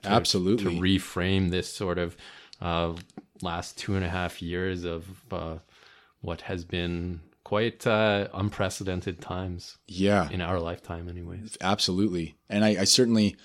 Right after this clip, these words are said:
Speaker 2: I remember myself leading up to that, like, you know, let's say the first lockdown or the first, like, "Oh, wow, this is really, like, a thing
Speaker 1: Yeah.
Speaker 2: that's happening," you know, kind of being pretty beaten up in my own life and just
Speaker 1: Mm.
Speaker 2: being pretty tired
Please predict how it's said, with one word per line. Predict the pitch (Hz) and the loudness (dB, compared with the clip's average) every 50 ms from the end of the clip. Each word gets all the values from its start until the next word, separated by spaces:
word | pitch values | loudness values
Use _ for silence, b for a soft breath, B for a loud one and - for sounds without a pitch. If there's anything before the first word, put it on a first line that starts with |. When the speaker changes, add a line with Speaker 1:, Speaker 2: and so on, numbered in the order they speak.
| b b b b b b _ | b b b b b b _
Speaker 2:
I | - 101 113 | 6 8 10
remember | 117 113 107 107 104 101 98 | 10 10 8 8 6 6 4
myself | 95 95 92 90 - - 101 95 90 87 - - - - b b b b b b b b b _ _ - | 4 2 2 2 2 4 4 4 4 2 0 -2 -8 -10 b b b b b b b b b _ _ 0
leading | 104 110 120 117 110 104 104 | 4 6 6 8 8 6 6
up | 104 107 - - | 4 4 2 0
to | - - 110 98 90 87 85 80 - _ _ _ | 0 2 2 2 2 0 -2 -4 -8 _ _ _
that, | - 110 101 95 95 110 104 98 95 90 - - 104 | -14 -12 -10 -2 4 6 6 6 6 4 2 0 0
like, | 104 98 90 - - - - | 2 2 2 -2 -6 -14 -4
you | - 98 | -2 -2
know, | 90 87 82 82 82 _ _ - | -2 -2 -4 -8 -12 _ _ -8
let's | 92 90 - | -6 -4 -2
say | - 95 | -2 -2
the | 82 85 | -2 -4
first | - - 95 90 - - - 87 | -4 -2 -2 0 0 -2 -2 0
lockdown | 87 87 82 78 - - - 90 90 87 87 85 | 0 0 0 0 -2 -2 -2 -2 0 -2 -2 -4
or | 85 | -6
the | 80 82 | -6 -8
first, | - - 101 95 - - - | -4 -2 0 0 0 0 0
like, | 90 85 78 | -2 -2 -2
"Oh, | - 92 | -4 -6
wow, | 90 85 85 101 101 | -6 -4 -2 -2 -2
this | 82 85 - - | -2 -2 -4 -4
is | 107 90 | -4 -4
really, | 87 85 85 85 82 | -4 -6 -4 -4 -6
like, | 76 78 76 - | -6 -6 -8 -8
a | 78 76 | -8 -2
thing | - 107 | 2 4
Speaker 1:
Yeah. | 107 120 | 6 6
Speaker 2:
that's | 117 92 - | 6 4 4
happening," | 98 85 82 - 87 85 85 82 B B B B B B B B B B B B B B - - - - - - | 0 -2 0 0 0 -2 -2 -2 B B B B B B B B B B B B B B -20 -20 -20 -20 -16 -4
you | 123 120 117 113 | 0 4 6 6
know, | 107 101 | 6 4
kind | - - - - 107 135 151 | 2 0 2 6 8 8 10
of | 143 107 87 87 90 - | 8 8 6 0 0 4
being | 110 117 120 117 107 | 6 8 8 8 6
pretty | - - 123 113 95 | 6 8 8 8 6
beaten | 85 - - 104 113 - 104 98 | 6 4 6 6 6 6 6 4
up | 98 107 - - | 4 4 4 4
in | 110 101 | 4 4
my | 98 95 95 | 4 4 2
own | 95 98 98 | 2 2 2
life | 95 90 92 101 117 127 123 - - - - - | 2 2 2 4 2 2 2 -2 -10 -12 -8 -4
and | 104 98 98 98 | 0 2 2 4
just | 98 104 95 90 90 | 6 4 4 4 2
Speaker 1:
Mm. | 85 | 2
Speaker 2:
being | 104 98 95 | 2 2 2
pretty | 92 - 123 120 113 | 4 4 6 6 6
tired | - - - 98 92 98 110 120 127 131 131 127 | 4 2 0 2 4 6 6 8 8 6 4 2